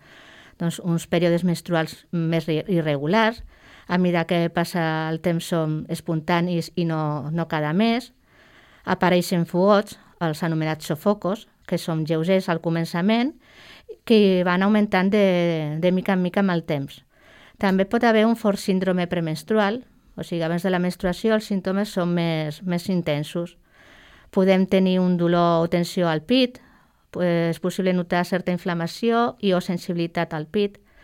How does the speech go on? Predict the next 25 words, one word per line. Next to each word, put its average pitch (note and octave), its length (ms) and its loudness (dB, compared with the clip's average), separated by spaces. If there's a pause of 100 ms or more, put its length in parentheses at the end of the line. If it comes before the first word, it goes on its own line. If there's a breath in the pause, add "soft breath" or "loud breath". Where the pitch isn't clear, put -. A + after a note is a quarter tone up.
(540 loud breath)
També F#3+ 300 4
pot F#3+ 260 0
haver F3 240 2
canvis E3+ 320 0
d'humor, F#3+ 560 0
cansanci, F3 880 0 (120)
eh, E3 200 -4
fatiga, F3+ 720 0
desgana, F3+ 840 0
una G3 200 2
baixa F3 240 0
autoestima F3 800 0 (760 loud breath)
i A3+ 400 4
també G#3 360 2
inclús, A#3 440 2
eh, F#3+ 200 4
disminució F#3 520 0
de F#3 80 2
la F3+ 100 4
libido B3+ 560 2 (260 soft breath)
i C4 320 2
trastorns G3+ 460 2
de G3+ 80 2
la F3 120 4
son. D3 340 -6